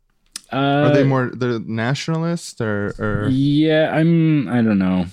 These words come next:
Speaker 1: I don't know much more <laughs> than what I just read. I didn't even know this was going on. And so when I saw, like, "Oh, holy shit," there's, like, I knew that the Crimea thing had happened, that, uh, Russia had, had annexed Crimea,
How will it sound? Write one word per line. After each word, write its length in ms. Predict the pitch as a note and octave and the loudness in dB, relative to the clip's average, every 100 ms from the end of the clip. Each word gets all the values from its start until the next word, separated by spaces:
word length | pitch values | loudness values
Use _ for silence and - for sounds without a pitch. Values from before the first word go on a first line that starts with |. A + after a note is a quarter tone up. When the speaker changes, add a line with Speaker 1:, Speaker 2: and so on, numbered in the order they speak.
| - - | -12 -4
Speaker 1:
I 80 | A#2+ | 0
don't 120 | A2+ | 2
know 120 | G#2 | 2
much 260 | F#2+ F2+ - | 2 0 -2
more 160 | G#2 - | -2 0
<laughs> 200 | D#3+ A#2 | -2 0
than 280 | F#3+ F3+ B2+ | 0 0 0
what 160 | B2 | 0
I 60 | A2 | -2
just 200 | G2+ G2+ | -2 -2
read. 160 | G#2 - E3 | -4 -4 -4
I 80 | C#3 | 0
didn't 160 | E3+ G3 | 2 2
even 160 | D3 | 2
know 140 | G#2+ G#2 | 2 2
this 180 | A2 | 0
was 120 | A2 F2+ | -2 -2
going 360 | F#2 F2 C#2+ | -2 -2 -2
on. 280 | D2 G2+ E3 | -2 0 0
And 120 | D3 | 0
so 140 | - G2 | 0 0
when 140 | F#2 | 0
I 80 | F2 | -2
saw, 400 | - F#2+ F#2 F#2 | -2 -2 -2 0
like, 340 | F2 E2 - | -2 -4 -6
"Oh, 220 | - C#3+ E2+ | -4 -2 -2
holy 300 | A#2+ G#2+ F2+ | -2 -2 -2
shit," 280 | - G#2+ | -4 -4
there's, 240 | F#2 F#2 - | -2 -4 -2
like, 360 | F2+ E2+ - - - | -2 -2 -6 -18 -6
I 100 | A#2+ | 0
knew 340 | A#2+ B2+ C3 B2 | 2 2 2 2
that 180 | A#2+ A2+ | 0 -2
the 80 | |
Crimea 500 | G2+ - F#2 F2+ G#2 | -4 -2 0 2 0
thing 220 | A2 C3 B2 | 0 -2 0
had 100 | G#2 | -2
happened, 560 | B2 - D3 D3 D3 - - - - - | -4 -2 -2 -2 -4 -10 -20 -20 -20 -6
that, 360 | G#2+ F#2+ D2+ | -2 0 -2
uh, 220 | D2+ F2+ F2 | -4 -2 0
Russia 400 | G2 E2+ F#2+ E2+ | 0 0 -2 -2
had, 260 | F2 E2+ D#2+ | 0 -2 -2
had 260 | F2+ E2+ - | -2 -2 -2
annexed 560 | G2+ G2 F#2 - - | -2 0 -2 -6 -10
Crimea, 540 | - F2+ F2 F#2+ G#2 | -6 -2 0 0 0